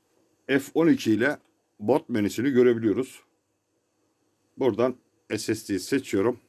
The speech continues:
Devam ediyorum. Tekrar aynı klasörlere geldik.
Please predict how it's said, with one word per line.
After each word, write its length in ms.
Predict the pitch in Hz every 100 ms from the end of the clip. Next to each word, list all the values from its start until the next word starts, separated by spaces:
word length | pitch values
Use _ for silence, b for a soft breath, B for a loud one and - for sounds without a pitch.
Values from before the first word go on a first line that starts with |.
| _ _ -
Devam 300 | 117 120 104
ediyorum. 400 | 76 76 101 131 _ _ _ _ _ _ _ _ _ _ _ _ _ _ _ _ _ _ _ _ _ _ _ _ _ _ _ _ _ _ _ _ _ _ _ _ _ -
Tekrar 360 | 135 - 143 - -
aynı 340 | 147 139 117
klasörlere 640 | - 123 113 110 98 90
geldik. 580 | 101 139 98 143 - -